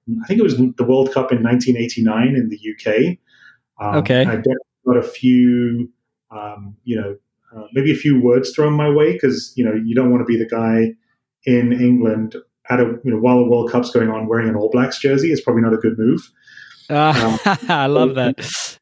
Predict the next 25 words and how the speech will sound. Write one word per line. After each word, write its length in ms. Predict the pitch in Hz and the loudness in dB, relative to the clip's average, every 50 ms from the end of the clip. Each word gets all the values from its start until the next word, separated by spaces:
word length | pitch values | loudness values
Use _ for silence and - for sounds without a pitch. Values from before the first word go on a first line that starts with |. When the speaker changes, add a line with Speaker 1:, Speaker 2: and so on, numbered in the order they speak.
| _ - | _ -4
Speaker 1:
my 220 | 131 147 165 175 | -2 0 0 0
story 260 | - - 180 180 170 | 2 2 2 2 2
with 120 | 156 147 135 | 2 2 2
the 80 | 143 | 2
All 100 | 139 139 | 2 2
Blacks 420 | 127 139 131 127 123 - - - - - _ _ _ | 2 2 0 0 -2 -6 -12 -18 -20 -20 _ _ _
began 280 | 131 127 131 127 123 | -2 0 2 2 2
a 40 | 123 120 | 2 2
long 180 | 120 123 123 | 2 2 0
time 220 | 123 127 120 123 131 | 0 0 0 0 0
ago, 140 | 143 156 | 0 0
I 60 | 151 147 | 2 2
guess 160 | 151 143 147 | 2 0 0
is 80 | 147 147 | 0 0
what 100 | 151 151 | 0 0
I'm 100 | 151 147 | 0 0
saying. 360 | - 160 156 180 190 185 - | -2 -4 -4 -4 -4 -8 -6
But, 240 | - 127 123 - - _ _ _ _ _ _ _ _ _ _ 139 | -6 -6 -6 -6 -10 _ _ _ _ _ _ _ _ _ _ -6
uh, 160 | 135 139 147 | -4 -2 0
yeah, 60 | 170 | 0
I 40 | 160 | 2
was 140 | 156 160 156 | 2 2 2
always 280 | - 240 262 254 247 - | 2 2 2 0 0 0
sort 140 | 254 226 226 | 0 2 2
of 260 | 208 190 156 147 - | 2 0 -2 -4 -8